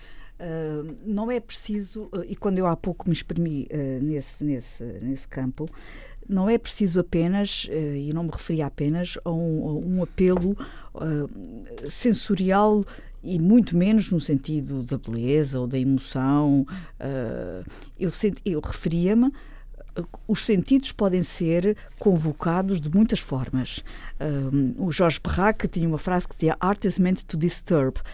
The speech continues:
A perturbação é também um, um, uma, um apelo aos sentidos. E a perturbação, eh, é, o, e a arte tem essa enorme capacidade de nos perturbar. E há muitas formas de nos perturbarmos, de nos alertarmos, de nos sacudir os sentidos.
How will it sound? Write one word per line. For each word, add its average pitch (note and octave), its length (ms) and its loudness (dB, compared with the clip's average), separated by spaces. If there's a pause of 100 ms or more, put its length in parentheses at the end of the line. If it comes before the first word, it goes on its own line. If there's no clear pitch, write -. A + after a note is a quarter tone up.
A F3+ 100 0
perturbação G3 840 4 (520)
é G3 140 6
também A3 440 8
um, A3 220 6
um, D3+ 420 2
uma, C#3 440 2 (160)
um C#3+ 220 0
apelo G#3+ 300 6
aos F#3 140 6
sentidos. - 560 -4 (420)
E E3+ 140 2
a E3 40 6
perturbação, A3 760 6 (260)
eh, G3+ 300 2
é, B3+ 380 8
o, C#3+ 340 -2 (220)
e G3 160 6
a F#3+ 80 8
arte C#4+ 260 4
tem D4 400 8
essa A#3 260 4 (140)
enorme A3+ 560 10
capacidade D#3+ 600 0
de E3 40 4
nos D3 180 2
perturbar. B2+ 600 -4 (360)
E G3 60 2
há F#3+ 60 6
muitas C4 280 10
formas B3+ 440 8
de F3+ 60 6
nos D#3+ 160 2
perturbarmos, C#3+ 600 -2
de E3+ 60 4
nos F#3 180 8
alertarmos, F#3 600 6
de E3+ 60 6
nos F#3+ 180 8
sacudir B3 480 6
os - 120 0
sentidos. - 480 -6